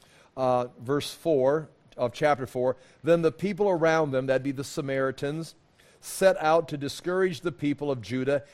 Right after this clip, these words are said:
and make them afraid to go on building. They hired consulars, lawyers, legal teams,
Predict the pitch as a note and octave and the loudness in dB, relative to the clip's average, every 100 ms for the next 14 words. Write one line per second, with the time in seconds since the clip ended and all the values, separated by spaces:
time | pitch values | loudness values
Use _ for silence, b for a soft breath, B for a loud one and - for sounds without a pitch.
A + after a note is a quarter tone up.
0 | B C#3+ C#3+ D3+ E3+ D#3+ E3 D3+ C3+ - | B -4 0 0 0 2 0 2 -2 -4
1 | - F#3 E3 C#3+ C3 C3 D3 D3 C#3+ C#3 | -4 4 4 4 -2 -2 2 4 2 0
2 | A2 D3 D3+ D3+ D3+ C#3+ - b b b | -6 -4 -2 -2 -6 -8 -16 b b b
3 | A2+ D#3+ C#3+ D3+ D#3+ D#3+ C#3 - E3+ D3 | 0 2 2 2 2 2 -2 -6 0 2
4 | D3 - C3+ D3 A#2+ - A#2 B2+ D3+ D3 | 2 -2 -4 -4 -6 -12 -6 0 0 0
5 | C3+ C#3+ A2+ B2 D#3 C#3 - B2+ B2+ C#3+ | -2 -4 -6 -4 -2 -4 -6 -8 -6 -8